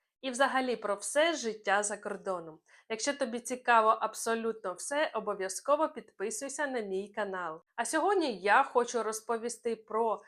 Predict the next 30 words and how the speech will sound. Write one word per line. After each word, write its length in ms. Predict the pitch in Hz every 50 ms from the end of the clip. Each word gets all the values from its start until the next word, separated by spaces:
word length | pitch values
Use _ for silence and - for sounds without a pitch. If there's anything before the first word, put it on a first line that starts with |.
| - _ _ _ _ _ -
найпопулярніші 1200 | 220 233 247 247 233 220 220 214 202 214 240 233 233 214 208 185 185 180 180 175 - - 156 139
печери 800 | - _ 240 247 247 - - - 240 196 175 165 165 165 180 -
у 140 | 294 330 320
Польщі. 680 | - _ - 208 196 185 175 185 180 - - 277 277
Так 240 | 277 247 233 240 254
як 240 | 233 226 - _ 240
на 80 | 240
даний 340 | 233 233 254 240 220 202 196
момент 360 | 202 202 202 208 202 202 196 -
я 140 | 220 226
не 120 | 233 240 240
можу 300 | 226 233 214 196 190 190
подорожувати, 760 | - 214 208 240 254 285 302 294 349 370 403 403 403 392 294
то 160 | - - 190
будемо 460 | 185 220 294 285 320 320 302 302 285
з 100 | 254 226
вами 360 | 202 202 233 254 262 254 247 220
віртуально 760 | 208 214 202 196 - - 190 196 214 240 262 285 302 311
досліджувати 920 | 277 202 196 190 - - 208 226 240 220 226 240 226 240 233 233 - 226 233 - _ _ _ _
тему 320 | - 208 208 214 220 220 220
подорожей. 800 | 214 - 214 208 202 180 170 175 175 170 165 - 165 165 165 _ - - _
Якщо 260 | 233 240 - - 320 285
вам 200 | 277 262 254 247
цікава 680 | - 277 269 - 269 240 220 208 196 185 180 175 - _
тема 240 | 226 220 208 214 214
печер, 480 | 208 - 294 285 - 381 392 370 - -
обов'язково 760 | 208 202 190 202 196 185 185 196 - - - 330 330 339 330
продовжуйте 720 | 339 285 294 285 254 294 285 269 262 277 269 262 269 262
дивитися 680 | 226 196 190 165 160 165 165 160 - 185 - - 190 185
далі. 400 | 180 170 160 156 156 151 151